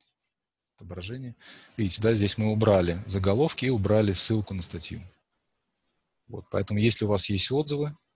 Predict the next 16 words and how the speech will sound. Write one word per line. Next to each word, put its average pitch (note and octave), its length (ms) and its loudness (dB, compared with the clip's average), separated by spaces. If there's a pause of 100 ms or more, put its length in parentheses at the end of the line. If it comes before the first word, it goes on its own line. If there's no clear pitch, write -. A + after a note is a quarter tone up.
(120)
можете G2 540 -6
сформировать F#2+ 460 -4
страничку F#2+ 520 -6
на E2+ 80 -20
сайте, B2+ 460 -14 (440)
и A2+ 200 -8
это G#2+ 200 -8
будет G2+ 260 -10
дополнительный A2 580 -10
контент F#2 400 -12
для F2 120 -12
ваших F2 220 -8
клиентов A#2+ 560 -10
и A2+ 140 -8
дополнительное G2 600 -8
доверие F2+ 720 -8